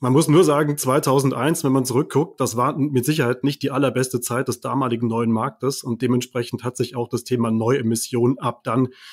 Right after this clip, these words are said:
in, in leider nicht die ganz gehoffte, erhoffte, äh,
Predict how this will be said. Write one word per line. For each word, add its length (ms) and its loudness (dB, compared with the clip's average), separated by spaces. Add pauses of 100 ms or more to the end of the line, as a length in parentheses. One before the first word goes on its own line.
(320)
in, 320 2
in 340 0
leider 400 0
nicht 220 -4
die 340 -2
ganz 260 -4
gehoffte, 540 -8 (120)
erhoffte, 340 -10
äh, 180 -8